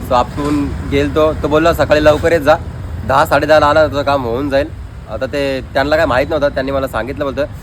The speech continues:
तो माणूस नाही आहे सध्या, तू उद्या सकाळी येईल लवकर. तर बघू, उद्या जमलं तर उद्या सकाळी जाऊ ना, आपला तो काम आहे तो करूनच घेऊ, कारण की खूप दिवस झाले आपलं ते काम करायचं, तो अटकले. तो आले का नाही ते पण नाही माहीत. दादाने अप्लाय केलता,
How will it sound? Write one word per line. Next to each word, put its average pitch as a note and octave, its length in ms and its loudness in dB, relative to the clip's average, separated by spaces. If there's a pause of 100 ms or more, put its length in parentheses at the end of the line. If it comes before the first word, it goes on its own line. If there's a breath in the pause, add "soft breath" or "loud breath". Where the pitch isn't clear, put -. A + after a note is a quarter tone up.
(240 loud breath)
तो C3+ 40 -6
माणूस C3+ 340 0
नाही E3+ 140 0
आहे D3 160 -2
सध्या, C3 200 0 (1040)
तू C#3 60 -6
उद्या D#3 140 -2
सकाळी D3+ 260 0
येईल D#3 120 0
लवकर. A#2 300 2 (520)
तर - 20 -12
बघू, D3 300 0
उद्या D#3 140 2
जमलं C#3+ 240 2
तर C#3+ 60 -4
उद्या C3+ 240 -4
सकाळी C#3 160 0
जाऊ C#3+ 360 2
ना, B2+ 100 -2
आपला C3+ 200 0
तो C#3 100 -4
काम C3+ 260 0
आहे C#3 80 -2
तो C#3 140 -2
करूनच C#3+ 240 -2
घेऊ, B2+ 160 -2
कारण B2 200 0
की B2+ 220 -6 (460)
खूप D3 160 -2
दिवस D3 200 0
झाले B2+ 220 2
आपलं C3 260 0
ते C3+ 80 -2
काम B2+ 280 0
करायचं, B2+ 280 0
तो B2+ 100 -2
अटकले. C3+ 500 0 (520)
तो B2+ 420 -2 (100)
आले C3 260 0
का F3 80 -2
नाही E3 140 -2
ते D#3+ 80 0
पण F#3 160 -2
नाही D#3 200 4
माहीत. - 40 -8 (480)
दादाने D3 400 2
अप्लाय D#3 360 2
केलता, D#3+ 320 2